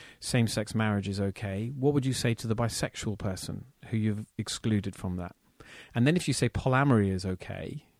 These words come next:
because, you know, God is a trinity, at what, wh-, wh-, what number?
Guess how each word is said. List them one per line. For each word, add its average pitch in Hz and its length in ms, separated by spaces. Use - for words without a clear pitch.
because, 104 360
you 113 80
know, 92 100
God 98 200
is 92 100
a 87 60
trinity, 98 440
at 117 100
what, 127 200
wh-, - 60
wh-, 120 360
what 120 160
number? 143 320